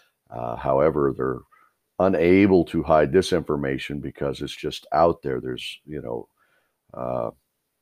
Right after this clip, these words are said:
there's still outlets that are exposing it, Fox News and, uh, other,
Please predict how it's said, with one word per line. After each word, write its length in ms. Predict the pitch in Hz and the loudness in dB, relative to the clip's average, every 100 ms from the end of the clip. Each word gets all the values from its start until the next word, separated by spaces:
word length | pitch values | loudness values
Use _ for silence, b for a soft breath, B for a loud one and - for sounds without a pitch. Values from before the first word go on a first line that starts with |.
| _ _ _ | _ _ _
there's 160 | - - | -8 -4
still 560 | - 110 98 92 76 - _ _ _ _ _ _ _ - | 2 6 8 6 4 -4 _ _ _ _ _ _ _ 0
outlets 720 | 92 80 82 76 - - - _ - | 2 2 -2 -4 -4 -12 -14 _ -18
that 300 | 80 80 76 - | -10 -6 -6 -4
are 360 | 78 78 76 73 | -2 0 -2 -4
exposing 760 | 69 - - 107 110 98 78 | -8 -8 0 4 4 4 0
it, 180 | 67 64 - | -6 -8 -2
Fox 440 | 82 80 80 - | 2 2 0 -6
News 720 | 82 82 80 76 73 67 - - b b b | -6 -4 -2 -4 -4 -6 -8 -10 b b b
and, 500 | 78 80 76 76 67 | -6 -2 -2 -2 -2
uh, 280 | 73 71 71 | 0 0 0
other, 640 | 76 87 85 82 78 73 | 2 4 4 4 4 0